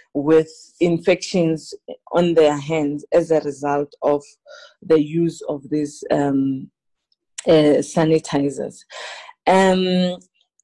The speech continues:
uh, going back to, to the face, uh, mask, the, the face mask would worsen eczema as well. They will worsen conditions such as rosacea. They will worsen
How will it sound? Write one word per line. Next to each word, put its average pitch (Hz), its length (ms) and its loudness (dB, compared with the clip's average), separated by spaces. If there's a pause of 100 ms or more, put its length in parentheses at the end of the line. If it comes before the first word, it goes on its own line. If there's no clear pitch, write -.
uh, - 100 4 (480)
going 226 320 6
back 175 300 0
to, 196 280 -2 (160)
to 185 120 -10
the 170 100 0
face, 190 760 -8
uh, 160 320 0
mask, 165 480 -6 (140)
the, 185 800 0 (100)
the 180 200 -4
face 240 300 4
mask 208 360 -4 (400)
would 175 260 0
worsen 190 800 -2
eczema 190 520 -2
as 170 200 -6
well. 170 340 0
They 165 120 0
will 156 220 -8
worsen 180 520 -2
conditions 165 720 -12
such - 320 -8
as 165 240 -4
rosacea. 165 840 -4 (440)
They 165 100 0
will 156 180 -2
worsen 170 800 -2